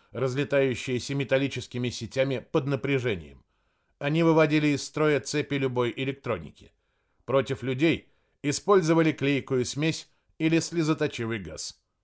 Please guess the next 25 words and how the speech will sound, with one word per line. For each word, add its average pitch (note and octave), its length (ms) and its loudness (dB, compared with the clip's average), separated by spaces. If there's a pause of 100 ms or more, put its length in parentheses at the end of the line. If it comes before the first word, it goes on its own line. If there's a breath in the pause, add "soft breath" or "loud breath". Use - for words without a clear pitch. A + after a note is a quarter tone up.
(520)
Отдельно B2+ 600 0
ото A#2 200 0
всех - 380 0 (420)
стояла B2+ 540 2
армия C#3+ 420 2
боевых A#2+ 560 0
дронов. C2+ 480 -16 (560)
Их C#3 220 -2
было F3 180 6
несколько E3 540 2
тысяч. - 480 -8 (360)
Они D3 240 2
пребывали D3+ 520 4
в C3+ 80 2
неподвижности, C#3 840 0
но C3+ 220 0
в C3+ 80 2
любой C#3 320 4
момент C#3 440 0 (380)
могли D3+ 320 2
достать D#3 460 2
клинки D3+ 480 0
и E3 160 0
пневматическое C#3+ 1040 -2
оружие. A#2 580 0